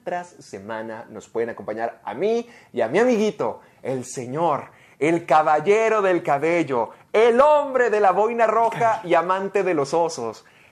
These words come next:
el hombre, la leyenda, el amargado insufrible,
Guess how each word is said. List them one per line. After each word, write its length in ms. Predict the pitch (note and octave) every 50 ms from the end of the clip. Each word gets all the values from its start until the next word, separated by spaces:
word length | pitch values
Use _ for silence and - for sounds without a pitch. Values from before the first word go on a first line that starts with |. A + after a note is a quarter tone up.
| _ _ _ _ _ _ _ _ _ -
el 180 | A#2+ A#2+ A2+ B2
hombre, 380 | C3 B2 A#2 G#2+ G2+ F2 - - _ _ _ _ _ _ -
la 160 | C3 C#3 C#3
leyenda, 760 | C#3 C#3 C3 C3 - D#3+ E3 D#3 D3 B2 A2+ G2 F#2+ - _ _ _ _ - C#3 D3
el 100 | D#3+ E3+
amargado 800 | F3 E3+ E3+ F3 F3+ E3+ F3 F3 E3 F#3 G#3 A3 G#3+ G#3 G#3 G#3+
insufrible, 920 | G#3 G3+ G3+ F#3+ F3+ E3 D3+ F3 G3 G3 G3 F3 D#3 B2+ A#2 G#2+ F#2 -